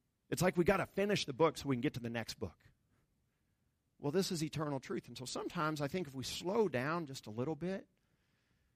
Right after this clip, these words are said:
and really take in what's said, there's some, there's some real depth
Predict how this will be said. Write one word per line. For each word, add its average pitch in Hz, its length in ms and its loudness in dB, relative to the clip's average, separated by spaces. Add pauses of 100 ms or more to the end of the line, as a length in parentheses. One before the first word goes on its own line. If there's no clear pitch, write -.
(120)
and 143 120 2
really 190 220 4
take 185 400 -2
in 165 240 -2
what's 127 200 -4
said, 165 360 2
there's 180 220 2
some, 135 340 -6 (460)
there's 170 160 -4
some 151 260 -4
real 180 480 2 (160)
depth - 580 -4